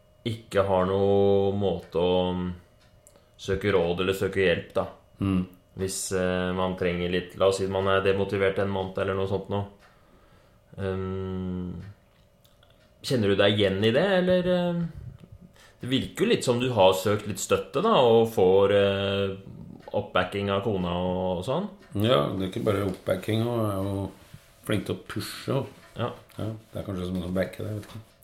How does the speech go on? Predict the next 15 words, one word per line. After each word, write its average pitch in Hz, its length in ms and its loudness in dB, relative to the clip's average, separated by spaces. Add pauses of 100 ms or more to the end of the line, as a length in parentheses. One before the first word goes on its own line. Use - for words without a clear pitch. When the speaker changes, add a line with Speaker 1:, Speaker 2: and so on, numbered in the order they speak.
Speaker 1:
Ålreit. 101 280 2 (120)
Ja, 113 120 0
men 151 160 0
vi 165 60 2
har 127 200 4
en, 143 420 -2
du 147 120 -2
har 127 180 8
en 147 100 0
plan 196 360 2 (180)
som 147 160 -6
går 127 240 4
ut 110 200 -2
på 131 140 0
hovedsakelig, 131 840 0